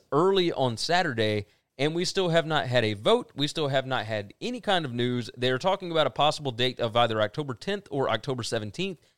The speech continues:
At this point, it looks <laughs> like it would more be, like, October twenty-fourth.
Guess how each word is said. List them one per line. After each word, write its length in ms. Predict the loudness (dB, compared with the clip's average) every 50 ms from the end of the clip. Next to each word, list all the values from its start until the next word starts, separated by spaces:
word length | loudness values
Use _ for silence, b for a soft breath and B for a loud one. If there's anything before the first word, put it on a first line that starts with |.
| _ _ -12
At 120 | -10 -6
this 120 | -6 -6 -6
point, 300 | -4 -2 0 0 0 0
it 80 | 0 0
looks 260 | 0 0 -4 -4 -6
<laughs> 40 | -6
like 200 | -6 -8 -4 -4
it 80 | -2 -2
would 160 | -2 -4 -4
more 240 | -4 -2 -2 -2 0
be, 320 | 0 0 0 0 -2 -4 b b b b b b
like, 140 | -2 0
October 320 | 0 0 2 0 -2 -2 -2
twenty-fourth. 720 | -6 -6 -6 -6 -6 -6 -4 0 4 4 4 4 2 _